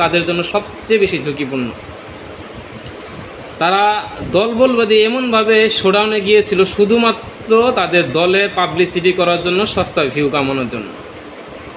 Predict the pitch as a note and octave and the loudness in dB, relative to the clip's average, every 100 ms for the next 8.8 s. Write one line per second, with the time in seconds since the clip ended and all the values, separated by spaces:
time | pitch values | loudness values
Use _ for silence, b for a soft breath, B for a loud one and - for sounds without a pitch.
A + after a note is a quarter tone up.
0 | - - - - - - - - D5 - | -16 -16 -16 -14 -16 -16 -16 -14 -14 -16
1 | - - - - - - - - - - | -16 -16 -14 -14 -14 -16 -16 -14 -12 -12
2 | - - - - D#3+ G#3+ A3+ A#3 A#3+ A3 | -12 -12 -12 -6 0 2 4 2 0 -4
3 | - - - - - B3 A#3+ - C#4 C4+ | -8 -16 -16 -16 -6 -2 -2 0 2 2
4 | - A#3+ A#3 G#3+ G#3+ G3+ - G#3 G#3+ B3 | 2 0 2 2 4 0 2 2 2 -2
5 | B3+ - - - - - D4+ - - C#4 | -6 -10 -16 -16 -16 -4 -4 -4 0 0
6 | G#3+ A#3+ A3 F#3 A2+ D3+ A3+ B3 F#3 D3 | 2 2 4 2 0 2 2 4 2 2
7 | - - - - - - - - - - | -4 -12 -16 -16 -16 -16 -18 -18 -16 -16
8 | - D#3 F#3+ A3 - F#3 G#3+ | -6 0 4 2 2 0 2